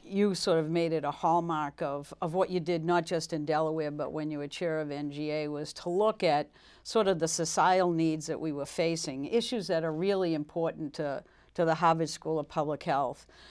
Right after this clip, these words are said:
i-, in a way that you looked at them as real economic opportunities to address needs of, of individuals in, in a way that would, um, uh,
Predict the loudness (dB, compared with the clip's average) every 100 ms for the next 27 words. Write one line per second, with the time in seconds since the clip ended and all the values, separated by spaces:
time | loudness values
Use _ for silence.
0 | -20 -12 -2 0 2 4 4 6 6 6
1 | 6 4 2 4 2 4 2 4 2 4
2 | 2 2 2 0 2 2 6 4 4 0
3 | -2 -4 -4 -2 -2 -4 -2 0 2 0
4 | -4 -6 -6 -4 2 2 2 0 2 2
5 | 0 0 -2 -4 -6 -6 -4 -2 -2 0
6 | 0 -2 -2 -4 -4 -4 -6 -4 -4 -6
7 | -8 -20 -20 -6 2 6 6 6 6 6
8 | 4 2 2 0 -2 -4 -4 -2 -2 -4
9 | -10 -18 _ -20 -20 -20 _ -10 -6 -4
10 | -4